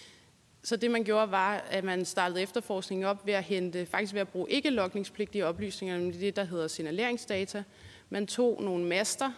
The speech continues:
altså nogle telemaster, der lå tæt på gerningssteder, og så så man, hvad har der været af trafik på de her master? Er der nogen telefonnummer, der går igen? Og der viste sig så et billede af, at et udenlandsk nummer gik igen på flere af de her master.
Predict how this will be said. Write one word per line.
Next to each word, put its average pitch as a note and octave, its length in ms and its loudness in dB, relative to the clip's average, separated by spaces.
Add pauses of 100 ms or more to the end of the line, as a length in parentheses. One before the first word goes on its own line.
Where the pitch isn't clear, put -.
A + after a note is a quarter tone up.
(120)
altså - 160 -8
nogle E3+ 120 -4
telemaster, A#3+ 580 -2
der F#3 120 -2
lå E3+ 140 -2
tæt A3 240 -2
på - 120 -8
gerningssteder, G#3 720 0
og G3+ 220 -2
så A3+ 140 -4
så A3 220 -2
man, G3+ 320 -2
hvad G3 200 0
har G#3 100 -2
der G3+ 100 0
været F3 280 0
af F3+ 80 0
trafik A#3 440 -4
på A3+ 60 -4
de G3 140 -2
her F#3 100 -2
master? F3+ 360 -4
Er - 140 -4
der G3+ 100 -2
nogen G3+ 280 0
telefonnummer, F#3+ 580 -4
der E3 80 -2
går E3 140 -4
igen? D3 320 -4 (960)
Og A3 80 4
der A#3+ 80 4
viste B3 260 2
sig G3+ 120 0
så G#3 120 2
et G3 160 2
billede G#3+ 380 4
af, F#3 200 2
at F3 180 -2
et A#3+ 180 0
udenlandsk A3+ 480 0
nummer G#3+ 240 -2
gik G3+ 220 -4
igen F#3+ 320 -2
på G3 120 -8
flere F3+ 240 -2
af F#3 60 0
de F3+ 120 -6
her F3+ 100 -4
master. D#3 420 -2